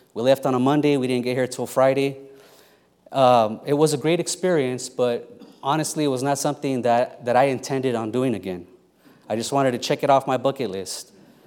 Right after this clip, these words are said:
But last year, unexpectedly, we had to do it once more. Only this time it was from Tucson, Arizona to South Carolina, where we picked up my niece, Michaela. For those of you that don't know, uh, my wife and I are,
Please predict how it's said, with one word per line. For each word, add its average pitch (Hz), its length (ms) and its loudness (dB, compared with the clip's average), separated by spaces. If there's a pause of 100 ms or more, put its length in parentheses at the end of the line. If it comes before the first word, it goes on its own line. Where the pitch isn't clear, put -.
(1200)
But 135 140 2
last 185 340 6
year, 147 180 0
unexpectedly, 139 920 -2
we 113 140 -6
had 139 180 2
to 135 100 -4
do 135 180 0
it 127 100 -2
once 127 280 -4
more. 113 400 -2 (260)
Only 123 260 -2
this 160 180 -2
time 147 220 -2
it 139 120 -2
was 127 160 -4
from 120 400 -6
Tucson, 170 440 -2
Arizona 110 580 -6 (480)
to 120 120 -6
South 120 300 2
Carolina, 123 440 -2
where 113 180 -4
we 113 160 -8
picked 139 260 -8
up 127 100 -4
my 113 140 -6
niece, 127 320 -6
Michaela. 127 600 -2 (460)
For 120 120 -6
those 127 160 0
of 139 60 -6
you 127 80 0
that 117 120 -2
don't 127 220 0
know, 131 320 0
uh, 110 800 -12
my 117 120 -6
wife 127 280 -2
and 131 120 -8
I 127 160 -4
are, 110 400 -8